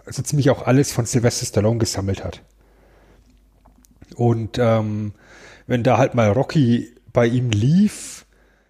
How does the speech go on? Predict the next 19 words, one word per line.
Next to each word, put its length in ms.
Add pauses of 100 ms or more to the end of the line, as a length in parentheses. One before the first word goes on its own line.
(1500)
dann 160
hab 140
ich 140
mich 120
halt 100
mit 100
dazugesetzt, 760
aber 260
ich 380
hab 240
irgendwie 380
zu 400
Rocky 640 (240)
nie 640
so 380
die 240
emotionale 560
Bindung 320
bekommen, 480